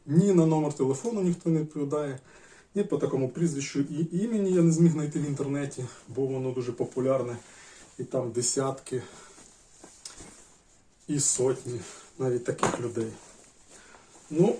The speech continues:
але показую, як є. Багато речей особистих, ну, тобто одягу, одягу, ось курточка гарна. Так, це одяг.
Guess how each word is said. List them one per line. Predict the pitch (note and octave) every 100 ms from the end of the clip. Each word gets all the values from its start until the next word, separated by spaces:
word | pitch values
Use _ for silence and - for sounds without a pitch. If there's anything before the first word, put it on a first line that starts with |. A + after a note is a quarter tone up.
| - - - - - - - _ _ - - - C3
але | C#3+
показую, | C#3 - D#3 C#3 C3
як | C3 C3 A2
є. |
Багато | A2 D#3+ - A#2+
речей | A#2 - A#3+ C#4+
особистих, | - G#3 G3+ G3+ - E3+ - - - - -
ну, | C#4+ D4
тобто | - - B2+ -
одягу, | C#3 A#2 D3 G#3+ C4 -
одягу, | C3+ C3+ F3 G3 G3+ - -
ось | - -
курточка | C#3 E3 F#3+ - G3
гарна. | F3+ G3+ G3 F#3+ - - - - - - - - - - - - - - - - - - - - - - -
Так, | C#3 - - - - - - - - - - _ _ - - - - -
це | - F3 -
одяг. | C#3+ -